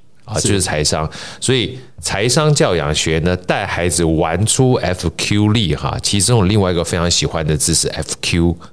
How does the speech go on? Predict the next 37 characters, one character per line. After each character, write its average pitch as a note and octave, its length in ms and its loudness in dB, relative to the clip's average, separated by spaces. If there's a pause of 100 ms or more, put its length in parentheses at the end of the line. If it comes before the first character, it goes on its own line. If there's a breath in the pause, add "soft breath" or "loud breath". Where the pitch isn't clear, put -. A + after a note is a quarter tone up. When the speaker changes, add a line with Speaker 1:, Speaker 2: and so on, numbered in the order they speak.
(140)
Speaker 1:
跟 G#2 380 2
玩 D2 280 0
这 F2 140 0
个 D#2 100 -2
字 B2+ 280 0
哈。 F2+ 120 -4
Speaker 2:
嗯， G#2 80 0
嗯， F#2 60 -6
嗯。 - 40 -2
Speaker 1:
来， D#2+ 200 -2 (640 loud breath)
这 A2 140 -2
个 F2 580 0 (460 loud breath)
在 D3+ 160 2
书 E3+ 220 4
里 A2+ 120 4
面 F2 240 4
哈， D2+ 300 -2 (960)
我 G2 140 -2
们 F#2 100 4
的 G#2 340 2 (300)
Brian A2 480 2
这 F2 100 0
个 E2 120 2
老 D#2 200 0
师 F#2 220 0
呢， E2 160 2
说 F2 180 2
有 D#2 140 2
三 C3 320 2
个 G#2 100 4
非 A#2 220 0
常 F2+ 240 0
重 G2+ 240 2
要 E2+ 160 2
的 D#2+ 100 2
基 - 320 0
本 A2+ 200 -2